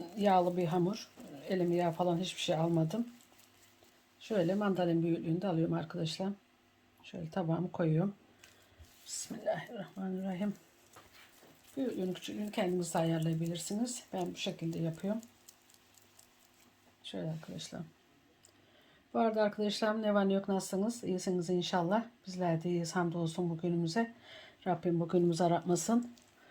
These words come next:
Bugün de dediğim gibi benim oğlum böyle yumuşak şeyleri çok sever. Büyük oğlum, engelli oğlum. Ee, o yüzden hem işi çantasını koyarım dedim. Ee, hem de dedim evde bugün yerlerde öyle düşündüm arkadaşlar.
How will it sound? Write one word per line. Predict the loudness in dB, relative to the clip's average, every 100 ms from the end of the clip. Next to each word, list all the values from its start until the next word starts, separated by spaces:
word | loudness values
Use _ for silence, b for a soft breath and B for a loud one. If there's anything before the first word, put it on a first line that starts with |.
| B B B -4
Bugün | 2 2
de | 4
dediğim | 2 2 2
gibi | 0 0
benim | 0 4
oğlum | 4 2 0 0
böyle | 0 0 0 0 2
yumuşak | 2 0 0 -2
şeyleri | 0 0 -2
çok | -4 -6
sever. | 0 2 4 2 0 -4
Büyük | -2 0
oğlum, | 2 2 2
engelli | 0 0 2 2
oğlum. | 2 0 -2 -10 B B B B B -14 -4
Ee, | 0 0 2
o | 0
yüzden | 0 4 4
hem | 4 0 -2
işi | -6 -2
çantasını | -2 0 -2 -2 0
koyarım | 2 2 2 2
dedim. | 2 -2 -6 -14 -20 -20 -12 -8
Ee, | -4 -2
hem | -2 -4
de | -4
dedim | -4 -4 -8 -10 -6
evde | -6 -4 -6
bugün | 0 2
yerlerde | 2 2 0 0 0 -2
öyle | -2 -2
düşündüm | -4 -4 -2
arkadaşlar. | -2 -2 -4 -4 -2